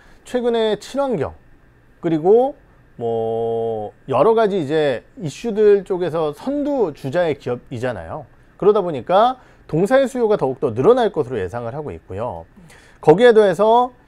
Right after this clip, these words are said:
이 글리터 시트 이런 것들이 있는데 이거는 의복에 사용되는 코팅제라고 합니다. 그래서 이거는 지금 생산 능력을 고려했을 시 연간 백사십억 정도의 매출, 오피 마진이 무려 이십 퍼센트나 나올 수 있는 제품이라고 합니다.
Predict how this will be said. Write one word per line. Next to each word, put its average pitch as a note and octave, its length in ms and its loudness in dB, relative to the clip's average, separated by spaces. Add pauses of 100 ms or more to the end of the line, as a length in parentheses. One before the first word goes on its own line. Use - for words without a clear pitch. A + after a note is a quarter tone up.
(140)
이 D#3 160 0
글리터 C#4 560 0
시트 - 460 -6 (260)
이런 D#3 180 0
것들이 D3 300 -4
있는데 G2+ 460 -10 (280)
이거는 G3 380 4
의복에 C4 380 2
사용되는 A#3+ 480 2
코팅제라고 D#3+ 720 -4
합니다. F#2+ 380 -8 (240)
그래서 C3+ 480 0 (340)
이거는 G3 880 0 (280)
지금 G3 580 2
생산 C#4+ 340 -2
능력을 B3+ 340 2
고려했을 D3 520 -4
시 G#3 500 -2
연간 D3+ 580 -2
백사십억 D3 540 -6
정도의 C#3+ 260 -4
매출, G#2 480 -8 (300)
오피 C#3+ 240 -2
마진이 A3+ 360 0
무려 D3+ 220 -4
이십 C#3 300 -8
퍼센트나 B3 420 -6
나올 B2 240 -6
수 - 100 -14
있는 A#2+ 200 -10
제품이라고 A2 560 -12
합니다. A#2+ 480 -12